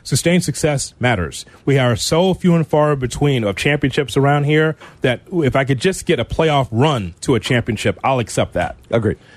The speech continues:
Speaker 1: Three one two, three three two, E S P N is our phone number. Tim, we appreciate your phone call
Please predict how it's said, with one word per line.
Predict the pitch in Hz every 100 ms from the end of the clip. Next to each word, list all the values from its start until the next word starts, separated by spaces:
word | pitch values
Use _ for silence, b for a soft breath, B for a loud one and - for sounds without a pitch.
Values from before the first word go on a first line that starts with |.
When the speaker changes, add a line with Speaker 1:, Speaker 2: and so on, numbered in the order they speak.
| B
Speaker 1:
Three | 160 185
one | 180 156
two, | 180
three | 151 160
three | 160 147
two, | 170 -
E | 156 156
S | 139
P | 151
N | 139
is |
our | 139
phone | 127 131 127
number. | 120 110 117
Tim, | - 156
we | 143
appreciate | 123 156 131
your | 120 175
phone | 131 113
call | 104 98 117